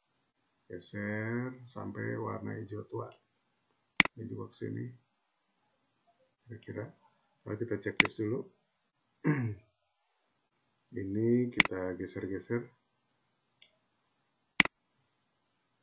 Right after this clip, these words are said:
Pelan-pelan.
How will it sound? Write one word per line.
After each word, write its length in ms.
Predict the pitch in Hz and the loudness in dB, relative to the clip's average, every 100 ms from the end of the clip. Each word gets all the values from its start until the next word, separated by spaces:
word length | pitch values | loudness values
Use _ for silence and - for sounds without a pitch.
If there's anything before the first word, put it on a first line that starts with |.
| _ _ _ _ _ _ _ _ _ _ _ _ _ _ _ _ | _ _ _ _ _ _ _ _ _ _ _ _ _ _ _ _
Pelan-pelan. 640 | - 90 90 90 98 120 | -10 -8 -6 -4 -4 -6